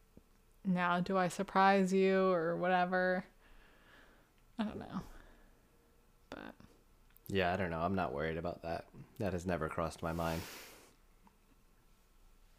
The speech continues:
Speaker 2: I can't be surprised, so, like, just generally.
Speaker 1: What?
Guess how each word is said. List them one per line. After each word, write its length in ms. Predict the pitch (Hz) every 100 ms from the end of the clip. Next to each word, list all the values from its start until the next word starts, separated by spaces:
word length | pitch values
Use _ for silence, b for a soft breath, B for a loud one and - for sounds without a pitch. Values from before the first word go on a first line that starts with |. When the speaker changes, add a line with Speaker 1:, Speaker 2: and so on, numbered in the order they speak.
| - -
Speaker 2:
I 100 | 123
can't 240 | - 151
be 120 | 147 139
surprised, 680 | 110 - 117 90 64 - -
so, 360 | 95 80 80 - _ _ _ _ _ _
like, 120 | 107 87
just 220 | 98 -
generally. 600 | 101 104 80 73 69 101 _ - b b b b b _
Speaker 1:
What? 240 | 208 254